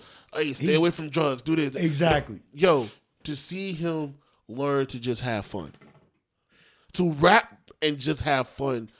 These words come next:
Speaker 1: rapping. Not every song has to have a message.
Speaker 2: I agree. Um,
Speaker 1: And I think he's getting to the point where he learned that. So he, when,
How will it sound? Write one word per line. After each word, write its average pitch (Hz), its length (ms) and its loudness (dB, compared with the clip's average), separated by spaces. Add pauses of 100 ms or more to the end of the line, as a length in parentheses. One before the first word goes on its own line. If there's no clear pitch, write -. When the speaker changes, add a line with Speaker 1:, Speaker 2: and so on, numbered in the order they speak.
(380)
Speaker 1:
rapping. 107 460 -8 (160)
Not 151 340 4
every 165 360 4
song 147 380 0
has 135 220 0
to 131 140 -2
have 113 220 -4
a 107 60 -10
message. - 520 -14 (580)
Speaker 2:
I 226 160 6
agree. 147 260 0 (340)
Um, 190 260 6
Speaker 1:
And 170 80 6
I 170 60 4
think 190 200 2
he's 170 240 -6
getting 170 260 -4
to 165 100 -12
the 160 80 -2
point 143 140 -4
where 147 100 0
he 139 100 -2
learned 143 360 0
that. 185 240 0 (300)
So - 140 2
he, 151 240 2
when, 143 320 -2